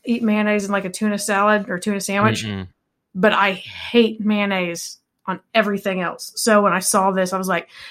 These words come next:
Speaker 1: and I'm a pretty good judge of reading recipes and knowing whether I'm gonna like it or not. And I saw this and was like, "This is gonna be nasty."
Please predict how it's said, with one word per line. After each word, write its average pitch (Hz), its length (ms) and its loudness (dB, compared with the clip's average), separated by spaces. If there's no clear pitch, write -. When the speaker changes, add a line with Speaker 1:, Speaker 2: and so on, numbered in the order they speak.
Speaker 1:
and 277 100 4
I'm 370 240 6
a - 40 0
pretty 269 320 0
good 214 340 6
judge 208 340 6
of 190 140 0
reading 202 680 -2
recipes 226 760 2
and 196 240 0
knowing 202 340 2
whether 196 180 0
I'm 190 100 2
gonna 180 160 -2
like 165 260 -2
it 214 80 0
or 214 60 0
not. 226 300 4
And 190 80 0
I 208 40 0
saw 196 220 2
this 196 200 -2
and 185 60 -6
was 180 100 -6
like, 160 220 -6
"This 180 200 -8
is 180 80 -10
gonna 175 140 -8
be 175 100 -10
nasty." 147 640 -12